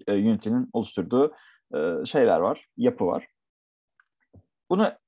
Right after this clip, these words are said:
açmak için, bu kodu açmak için ister şuradan çift tıklayın, ister şu arayüzden, inspector'dan çift tıklayın. Şuradan tıkladığınızda, e, sizin default ayarladığınız, e, idenizi, text editor'ınızı, e, geliştirme ortamınızı açacaktır bunu. İster not defteri olsun bu, ister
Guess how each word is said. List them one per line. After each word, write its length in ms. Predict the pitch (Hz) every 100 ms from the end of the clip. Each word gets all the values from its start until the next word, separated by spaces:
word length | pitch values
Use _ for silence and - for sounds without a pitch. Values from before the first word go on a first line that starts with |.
| _ _ _ -
açmak 360 | 147 - 185 -
için, 220 | 135 139
bu 80 | 143
kodu 180 | 151
açmak 220 | 147 143 107
için 80 |
ister 200 | 117 139
şuradan 260 | 123 127 120
çift 180 | 110 -
tıklayın, 300 | - 104 117
ister 400 | 110 131 123 -
şu 180 | - -
arayüzden, 440 | 113 120 104 92 - _ -
inspector'dan 580 | 120 - 110 - 92 90
çift 240 | - -
tıklayın. 380 | - - 98 165 _ _ _ _ _ _ -
Şuradan 200 | 170 160
tıkladığınızda, 800 | - 165 101 92 117 170 - -
e, 280 | 107 107 104
sizin 440 | - 147 165 147
default 320 | 135 170 156 -
ayarladığınız, 720 | 123 113 104 101 120 - _ 110
e, 180 | 104 -
idenizi, 380 | 131 110 82 87
text 240 | 120 -
editor'ınızı, 640 | 110 95 92 90 87 98 -
e, 80 | 98 95 92 90 85 - -
geliştirme 420 | 120 - 127 120
ortamınızı 540 | 104 - 92 95 135
açacaktır 560 | - 127 127 117 - 85
bunu. 160 | 92 110
İster 320 | - 110 107
not 240 | 117 -
defteri 280 | 98 - 98
olsun 300 | 87 - 95
bu, 60 | 101
ister 300 | - 95